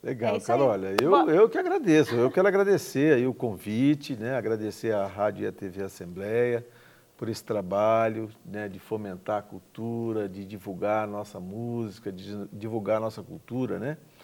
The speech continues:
Speaker 1: Isso é um trabalho importantíssimo e legislem <laughs> pró-cultura, por favor, faça esse executivo <laughs> trabalhar por nós. Porque, olha, olha,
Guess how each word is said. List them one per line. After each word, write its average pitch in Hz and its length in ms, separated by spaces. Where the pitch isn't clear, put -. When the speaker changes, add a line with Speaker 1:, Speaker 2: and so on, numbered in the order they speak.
Speaker 1:
Isso 120 180
é - 20
um 117 40
trabalho 127 340
importantíssimo 156 1200
e 151 520
legislem 147 1000
<laughs> 220 460
pró-cultura, 196 1300
por 185 180
favor, 165 640
faça 175 300
esse 170 120
executivo 180 680
<laughs> - 840
trabalhar 175 560
por 160 240
nós. 151 480
Porque, 151 220
olha, 156 360
olha, 156 260